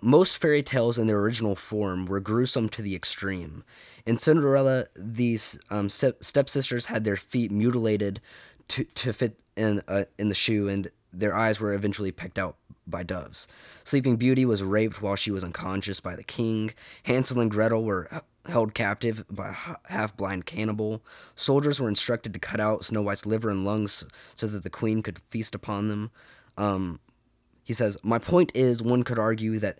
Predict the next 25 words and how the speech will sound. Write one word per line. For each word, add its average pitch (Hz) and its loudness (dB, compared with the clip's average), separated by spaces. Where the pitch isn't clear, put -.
the 117 -2
sanitized 131 2
versions 117 2
we 104 -2
have 104 0
today 101 0
are 117 4
actually 120 0
counterproductive 120 0
to - -10
the 107 -2
original 110 -2
purpose 143 -2
of 98 -8
fairy 90 -6
tales, 87 -8
so 120 4
the 110 4
children 123 2
can 120 0
safely 117 0
confront 101 -2
their 95 -2
darkest 90 -6
fears." - -10